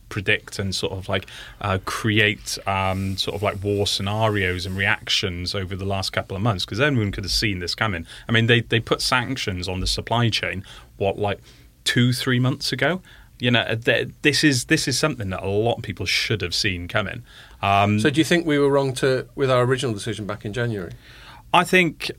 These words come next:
Speaker 1: um, I, I thought the decision was right at the time, and I still believe that the risk can be managed. Um,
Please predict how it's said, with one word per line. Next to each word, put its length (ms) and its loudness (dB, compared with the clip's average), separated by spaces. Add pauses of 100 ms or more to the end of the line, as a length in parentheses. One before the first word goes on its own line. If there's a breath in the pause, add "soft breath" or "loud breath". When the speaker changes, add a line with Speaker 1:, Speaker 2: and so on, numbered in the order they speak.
Speaker 1:
um, 840 4 (420 loud breath)
I, 240 4
I 100 6
thought 320 0
the 80 -4
decision 720 0
was 400 2
right 500 0
at 140 -2
the 40 -10
time, 440 -6 (520 soft breath)
and 360 2
I 80 2
still 420 2
believe 800 -2
that 380 -2 (380 loud breath)
the 340 2
risk 440 0
can 320 0
be 140 -2
managed. 580 -2 (400 soft breath)
Um, 640 2